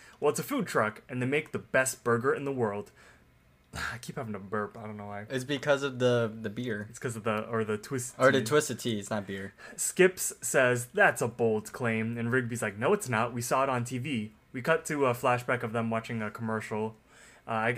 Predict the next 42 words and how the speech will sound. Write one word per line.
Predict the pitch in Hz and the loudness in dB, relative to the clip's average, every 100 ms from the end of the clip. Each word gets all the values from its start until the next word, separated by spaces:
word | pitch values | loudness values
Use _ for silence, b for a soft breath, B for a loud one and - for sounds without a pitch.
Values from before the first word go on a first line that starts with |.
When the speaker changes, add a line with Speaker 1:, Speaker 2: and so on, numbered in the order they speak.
| 143 | 2
Speaker 1:
I | |
think | 135 170 | 0 2
they're | 143 | 4
watching, | 131 139 | 4 2
like, | 117 - | -4 -4
the | |
Food | - 123 117 | -6 -4 -2
Network | 113 110 107 | -2 -4 -4
or | 107 104 | -6 -6
something | 113 107 | -8 -6
like | 107 101 | -6 -6
that. | 107 104 107 - | -4 -4 -4 -8
Speaker 2:
The, | 135 156 - | -6 -6 6
I | 139 | 8
had | 175 190 | 10 8
a | 165 139 | 6 4
quick | 143 139 | 0 -2
note | 113 120 | 0 2
of | 117 107 | 2 0
this. | 110 | -2
This | - 160 | -2 -2
is | 190 190 | -4 -2
almost | 131 147 165 170 | 2 4 4 0
Speaker 1:
Okay. | 110 | 2
Speaker 2:
the | 131 | 2
third | 123 - 135 147 | 2 4 6 6
time | 156 143 143 | 4 2 2
in | |
a | 123 | 0
row | 113 110 123 151 b b b b - | 2 2 0 -2 b b b b -2
Mordecai | 123 135 143 | 0 2 2
and | 127 | 2
Rigby | 127 127 135 | 0 0 0
has | 123 117 | 2 2
seen | - 135 131 | 0 -4 -4
something | 131 123 131 | -2 0 0
on | 123 | 0
T | 120 120 | 0 0
V | 117 127 131 | 0 0 0
and | - 113 | -2 0
they're, | 113 120 120 | 4 6 6
like, | 110 110 107 - | 6 4 2 -8